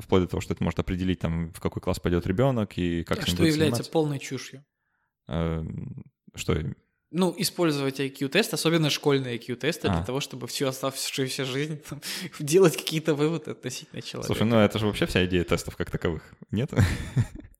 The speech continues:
Speaker 2: Ну, просто есть тесты, которые, ну, хоть что-то меряют, а I Q — это прям, ну, совсем плохо.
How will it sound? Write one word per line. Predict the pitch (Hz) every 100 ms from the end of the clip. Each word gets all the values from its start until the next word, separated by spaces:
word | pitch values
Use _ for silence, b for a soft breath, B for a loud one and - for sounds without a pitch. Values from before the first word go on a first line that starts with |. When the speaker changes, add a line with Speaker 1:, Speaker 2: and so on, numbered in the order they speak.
| -
Speaker 2:
Ну, | 170 175
просто | - 190 180 170
есть | 175 208 202
тесты, | 214 214 180
которые, | 160 151 175 165
ну, | 160
хоть | 165 165
что-то | - 233 233
меряют, | 170 147 127 107 98 -
а | 135 131 127 123 123 120 120 117 110 -
I | 135
Q — | 131 143 151
это | 139 - 110
прям, | 117 117 110
ну, | 117
совсем | 117 120 - 104
плохо. | - - - -